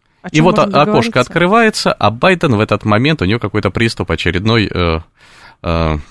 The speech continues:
Speaker 2: болезни. Вот, потому что, ну, он не очень здоров. Вот, э, ведь, э,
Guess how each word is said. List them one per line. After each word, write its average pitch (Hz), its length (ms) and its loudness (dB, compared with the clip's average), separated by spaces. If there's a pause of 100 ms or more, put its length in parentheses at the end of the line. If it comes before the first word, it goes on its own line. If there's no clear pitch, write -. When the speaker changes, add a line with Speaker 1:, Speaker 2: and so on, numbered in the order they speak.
(580)
Speaker 2:
болезни. 92 580 0 (1000)
Вот, 82 200 -8
потому 90 260 -4
что, - 160 -6
ну, 131 100 4
он 107 100 4
не 113 80 4
очень 104 260 2
здоров. 95 460 0
Вот, - 220 -18
э, 71 500 -6
ведь, 87 280 -4
э, 80 340 -4